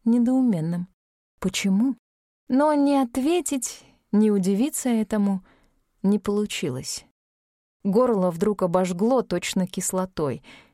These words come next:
и я стала задыхаться. А потом тело будто пронзило тысячи игл. Перед глазами всё поплыло, в ушах загудело, я силилась закричать, но не могла даже сделать вдох.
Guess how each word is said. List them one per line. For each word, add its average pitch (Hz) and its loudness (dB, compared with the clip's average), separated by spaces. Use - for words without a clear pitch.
и - -2
я 180 2
стала 175 0
задыхаться. 180 -6
А 202 0
потом 220 0
тело 240 0
будто 220 -2
пронзило 208 2
тысячи 233 -2
игл. 156 0
Перед 208 0
глазами 220 2
всё 233 -2
поплыло, 226 0
в 208 0
ушах 214 0
загудело, 208 2
я 190 0
силилась 277 2
закричать, 262 0
но 208 2
не 214 4
могла 247 2
даже 262 0
сделать 254 0
вдох. 233 0